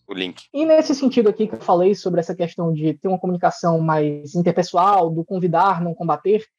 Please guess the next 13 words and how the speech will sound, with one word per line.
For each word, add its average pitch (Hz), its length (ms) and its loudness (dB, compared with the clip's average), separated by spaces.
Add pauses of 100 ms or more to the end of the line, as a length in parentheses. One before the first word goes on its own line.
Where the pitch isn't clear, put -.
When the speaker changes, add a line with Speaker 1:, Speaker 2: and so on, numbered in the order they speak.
(220)
Speaker 2:
eu 214 80 0
gosto 226 280 0
muito 277 240 -2
de 240 80 2
um 226 60 4
autor 202 400 0
que 214 60 -12
é 196 40 -4
um 190 40 -6
psicólogo 220 680 -2 (300)
chamado 208 360 2
Marshall 220 480 0
Rosenberg. 160 640 0